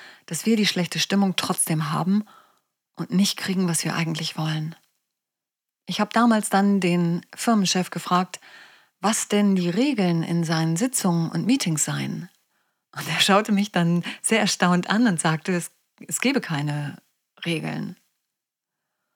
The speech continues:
Und dann sagte er, "Weil wir sind ja nicht in der Schule oder im Kindergarten." Das war eine sehr interessante Antwort. Und jetzt wusste ich, was das Problem in der Firma ist und woran wir im Business Coaching arbeiten müssten.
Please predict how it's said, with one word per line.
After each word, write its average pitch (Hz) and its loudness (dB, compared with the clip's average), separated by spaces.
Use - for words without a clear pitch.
Und 196 2
dann 190 6
sagte 220 4
er, 208 2
"Weil 214 4
wir 185 0
sind 208 2
ja 208 4
nicht 196 2
in 202 2
der 190 4
Schule 240 2
oder 202 2
im 185 0
Kindergarten." 190 -2
Das - -8
war 196 0
eine 202 2
sehr 190 0
interessante 190 -4
Antwort. 175 -6
Und 165 -4
jetzt 208 -4
wusste 226 -2
ich, 180 -6
was 180 -2
das 175 -4
Problem 175 0
in 151 0
der 139 -4
Firma 143 -4
ist - -6
und 185 0
woran 180 4
wir 180 4
im 165 0
Business 185 0
Coaching 170 0
arbeiten 160 -2
müssten. - -6